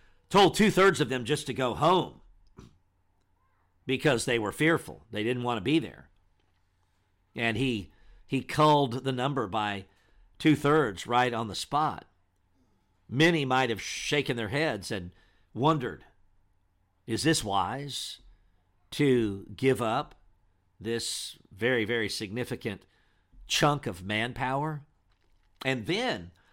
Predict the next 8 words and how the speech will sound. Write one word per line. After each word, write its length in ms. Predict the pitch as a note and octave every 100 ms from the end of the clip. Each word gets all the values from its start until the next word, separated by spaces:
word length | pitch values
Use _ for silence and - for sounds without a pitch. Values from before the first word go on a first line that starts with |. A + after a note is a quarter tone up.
| _ -
when 260 | C#3+ C3
Gideon 440 | A2 F3+ F#3 D3+ B2
went 220 | D3 D3+
to 100 | -
the 120 | C3 C3
next 460 | C3 D3+ F#3 -
step 640 | - - - A#2+ E2+ - _ _ _ _ _ _ _ _ _ _
of 640 | B2+ C#3 C3+ A#2+ G#2 -